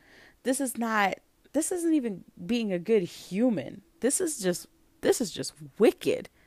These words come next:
This is just wickedness. Um, this is inhumane. Um, but yeah, y'all, so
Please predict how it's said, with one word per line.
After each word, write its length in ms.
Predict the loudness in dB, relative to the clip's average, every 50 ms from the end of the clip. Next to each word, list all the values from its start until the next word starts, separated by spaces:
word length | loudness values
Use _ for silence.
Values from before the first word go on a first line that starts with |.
| _ _ _ _ _ _ _
This 200 | -4 -4 -4 -4
is 100 | -6 -8
just 220 | -10 -12 -8 -2 0
wickedness. 680 | 0 2 2 0 -2 -4 -4 -8 -14 -10 -10 -10 -12 -12 _ -20 -20 -20 -20 -20 -20 -20 -8 -2
Um, 360 | 2 2 2 2 2 -2 -4 -4
this 200 | -4 -2 -2 -2
is 120 | -6 -6 -10 _ _ _ _ _ _ _ _ _ 0
inhumane. 960 | 0 0 0 -2 -4 -6 -4 -4 0 2 4 4 4 4 0 -4 -10 -12 -14 -18 _ _ _ -20 -20 _ -20 -20 -20 -20 _ _
Um, 720 | 0 2 4 4 4 4 2 -2 -4 -8 -8 -10 -12 -14 -16 -20 _ _ _ _ _ _ _ _ _ _ _ _ _ _ _ _ _ _ _ _ _ _ _ _ _ _ _ _ _ _ _ _ _ _ _ _ _ -10 -10 -10 _ _ _ _ _ _ _ _ _ -4
but 140 | -2 0
yeah, 120 | 2 2 2
y'all, 360 | 2 2 0 0 -2 -2 -4
so 500 | -4 0 4 4 4 4 4 2 -2 -4